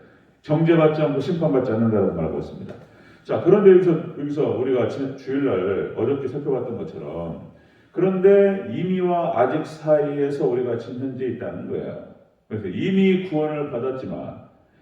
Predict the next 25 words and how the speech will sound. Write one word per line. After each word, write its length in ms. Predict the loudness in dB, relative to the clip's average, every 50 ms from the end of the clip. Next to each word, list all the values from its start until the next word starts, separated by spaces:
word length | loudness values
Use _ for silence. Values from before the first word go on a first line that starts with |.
| _
이미 220 | -2 0 2 4 4
우리의 320 | 4 8 8 8 8 8
영혼은 400 | 6 6 4 4 2 2 0 0
구원받았지만 800 | 0 0 0 0 0 0 0 0 -2 -4 -6 -4 -4 -4 -2 0
아직 240 | 0 0 0 0 0
우리의 340 | 0 0 0 0 0 0 0
육신은 420 | -2 -2 0 0 0 0 0 0
구원받지 440 | 0 0 0 2 0 0 0 -2 -4
못했다는 560 | -6 -6 -6 -4 -4 -6 -4 -4 -6 -8 -8
것입니다. 420 | -10 -12 -14 -16 -18 -18 -18 -18 -20 -20 -20 -20 -20 -20 -20 -20 -20 -20 0
그래서 160 | 2 2 2
이스라엘 260 | 4 6 6 6 6 6
백성들이 440 | 4 2 2 0 2 0 0 0
광야를 360 | 0 0 2 2 2 2 0 -2
지내고 360 | -2 -2 -2 -2 -2 -2 -2
있는 280 | -2 0 -2 -2 -2
그 100 | -2 -4
사십 400 | -2 0 0 0 0 0 0 -2
년의 260 | -2 -2 -2 -2 -4 -2
기간, 460 | -2 -4 -4 -4 -6 -8 -10 -12 -10
우리가 400 | -4 -2 -2 0 0 0 -2 -4
지금 220 | -4 -6 -10 -10 -4
거기에 320 | -2 -2 0 0 -2 -4
있는 320 | -4 -4 -4 -6 -6 -4
거예요. 200 | -6 -6 -6 -8